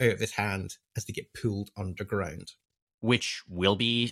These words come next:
Speaker 2: significant, but let's head back to above the volcano base that the X-Men have escaped from. Beast is there rebuilding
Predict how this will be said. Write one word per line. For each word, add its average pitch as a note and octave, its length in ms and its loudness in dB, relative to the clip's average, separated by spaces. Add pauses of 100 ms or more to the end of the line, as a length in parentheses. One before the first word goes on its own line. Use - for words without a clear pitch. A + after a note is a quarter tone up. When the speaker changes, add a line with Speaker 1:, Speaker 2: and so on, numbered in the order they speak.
(140)
Speaker 2:
significant, A2+ 680 0
but G#2 120 2
let's - 160 2
head A#3+ 200 4
back D3 320 4
to C3+ 280 2
above G#2 420 4
the C3 80 4
volcano D3+ 500 4
base C#2 280 -2
that G#2 120 -2
the A2+ 120 2
X-Men F#2 480 2
have D#2 300 4
escaped - 460 -2
from. C#2 300 0 (500)
Beast A3+ 300 4
is D#3+ 140 6
there G2 220 6
rebuilding A#2 840 6